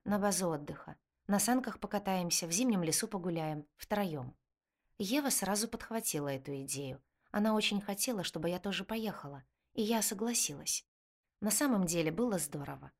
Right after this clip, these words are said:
Мы катались с горок на санках и плюшках, лазили по снежному городку. Я даже взяла на прокат лыжи и немного покаталась. Правда, лыжи были допотопные и одежда неудобная,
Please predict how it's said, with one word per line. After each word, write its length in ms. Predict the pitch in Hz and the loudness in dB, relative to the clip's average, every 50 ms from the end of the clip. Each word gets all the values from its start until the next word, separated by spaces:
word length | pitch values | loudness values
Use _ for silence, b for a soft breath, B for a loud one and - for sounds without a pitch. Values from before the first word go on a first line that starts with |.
| _ _ _ _ - | _ _ _ _ 0
Мы 140 | 240 269 269 | 0 2 2
катались 480 | - 233 - 226 220 208 202 180 165 | 0 0 2 2 2 2 2 2 0
с 40 | 160 | 0
горок 360 | 156 175 208 233 214 185 - | 0 0 0 0 0 -2 -2
на 120 | 170 170 165 | -4 -2 -2
санках 460 | - - 214 226 - - 165 - - | 0 0 0 -2 -2 -4 -6 -8 -8
и 40 | 175 | -6
плюшках, 560 | - 190 196 214 208 - - 175 160 - - _ _ _ _ _ - | -2 0 0 0 0 -2 -6 -10 -12 -12 -16 _ _ _ _ _ 0
лазили 500 | 214 233 226 - 208 202 190 180 185 180 | 2 2 4 4 2 2 2 2 0 0
по 140 | - 208 190 | 0 0 0
снежному 500 | - - 196 190 190 165 180 175 170 165 | 0 2 2 0 0 0 0 -2 -2 0
городку. 560 | 160 175 180 180 - - - - - - - - - b b b b b b | -2 -2 -4 -4 -6 -10 -14 -14 -12 -12 -12 -16 -20 b b b b b b
Я 140 | 208 233 214 | 2 2 4
даже 220 | 220 214 196 214 | 4 4 2 2
взяла 300 | 202 185 202 208 208 208 | 2 2 2 4 4 2
на 120 | 202 202 | 2 2
прокат 340 | 202 202 202 - 208 196 202 | 2 0 0 0 -2 -2 0
лыжи 340 | 214 220 247 254 240 202 175 | 2 4 4 4 4 4 2
и 40 | 170 | 2
немного 380 | 180 185 180 180 180 - 190 | 2 0 0 0 -2 -2 -4
покаталась. 720 | - - - - 220 214 - 185 147 135 135 135 - - - _ _ _ _ _ _ _ | -6 -6 -6 -6 -6 -4 -4 -6 -6 -4 -4 -2 -4 -4 -4 _ _ _ _ _ _ _
Правда, 300 | - 208 214 190 180 202 | -4 -2 -2 0 2 2
лыжи 240 | 214 285 320 262 202 | 2 2 2 0 0
были 220 | 170 175 175 165 156 | 0 0 0 0 0
допотопные 760 | 165 165 - 185 180 - 170 160 - - 156 147 139 143 | 0 -2 -2 -2 -2 -2 -4 -6 -4 -4 -4 -4 -4 -4
и 140 | - - 185 | -4 -4 -4
одежда 420 | 175 180 170 240 269 - - 175 165 | -2 -2 0 -2 -2 -2 -2 -2 0
неудобная, 640 | 170 170 165 151 165 156 139 147 156 151 147 143 | 0 0 0 0 0 -2 -2 -2 -4 -4 -4 -6